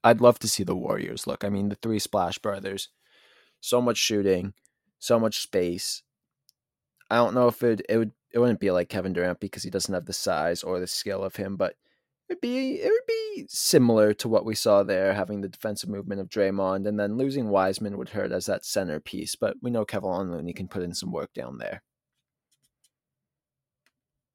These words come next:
Some kind of more low-key spots we could see Beal end up, which haven't been talked about as much, would be, one would be the Miami Heat,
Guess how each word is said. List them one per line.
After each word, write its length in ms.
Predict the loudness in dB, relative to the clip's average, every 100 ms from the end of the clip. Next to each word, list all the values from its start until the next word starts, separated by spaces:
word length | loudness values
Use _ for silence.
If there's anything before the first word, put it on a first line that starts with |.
| _ _ _ _ _ _ _ _ _ _ _
Some 220 | -2 0
kind 260 | 4 4 4
of 80 | 4
more 320 | 6 8 6
low-key 480 | 6 4 2 0 -2
spots 420 | 2 6 4 4
we 60 | -8
could 160 | -8
see 220 | -4 -2
Beal 580 | -2 0 4 6 4 0 -8 _ _
end 240 | 0 2 2
up, 240 | 2 0
which 140 | 0
haven't 280 | 2 0 -2
been 140 | -6 -2
talked 320 | 0 0 0
about 260 | 0 0
as 260 | 0 -2 -2
much, 280 | -4 -4 -6
would 100 | -6
be, 240 | -4 -2
one 240 | 2 2 2
would 120 | 0
be 100 | 0
the 80 | 0
Miami 420 | 0 0 -2 -4
Heat, 420 | -8 -6 -6